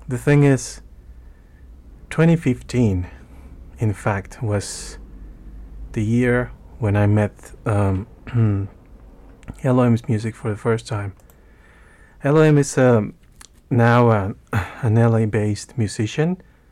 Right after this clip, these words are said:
She's a multi-instrumentalist. I don't know if sh-, she's already shared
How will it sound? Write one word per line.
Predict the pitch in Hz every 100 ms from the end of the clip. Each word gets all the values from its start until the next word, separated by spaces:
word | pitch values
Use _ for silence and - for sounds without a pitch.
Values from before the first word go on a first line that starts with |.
| _ _ _ _
She's | - 120
a | 117 107 101 104 - _ _
multi-instrumentalist. | 120 117 113 - 113 127 123 113 113 107 104 127 131 147 - - _ _ _ _ _ _ _ _ _ _ _ -
I | 113 104
don't | 107 104 98
know | 95 113
if | 123 113
sh-, | - - -
she's | - 113 -
already | 107 104 101 95 98 _ -
shared | - 120 107 127